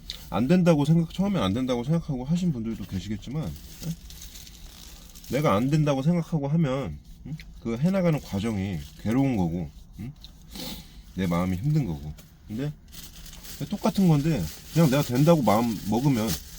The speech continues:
그 과정이 좀 편할 수 있고, 음?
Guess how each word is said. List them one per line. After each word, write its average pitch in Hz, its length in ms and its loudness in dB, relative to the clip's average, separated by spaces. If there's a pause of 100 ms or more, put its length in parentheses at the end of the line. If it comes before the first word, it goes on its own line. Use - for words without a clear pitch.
(500)
그 - 140 -12
과정이 131 500 0 (1300)
좀 117 360 -2
편할 175 260 6
수 - 140 -2
있고, 98 340 -2 (440)
음? 139 120 -8